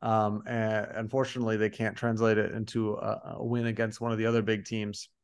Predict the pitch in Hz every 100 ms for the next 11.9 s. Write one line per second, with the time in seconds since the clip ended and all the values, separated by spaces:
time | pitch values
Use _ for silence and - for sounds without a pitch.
0 | _ _ _ _ _ - - 135 123 123
1 | - - - _ - 156 147 147 202 226
2 | 226 220 160 143 143 143 - 135 147 214
3 | 247 175 117 117 127 123 120 - 214 330
4 | 214 - _ _ _ _ _ - 107 90
5 | 185 185 277 269 254 - 196 175 202 190
6 | 160 131 127 143 131 131 143 156 151 120
7 | 139 131 127 117 117 117 117 _ - -
8 | 180 160 - - - 117 113 127 127 123
9 | 123 120 - _ _ _ 143 139 127 120
10 | 113 113 110 113 - 131 123 110 165 151
11 | - 170 170 127 147 180 135 92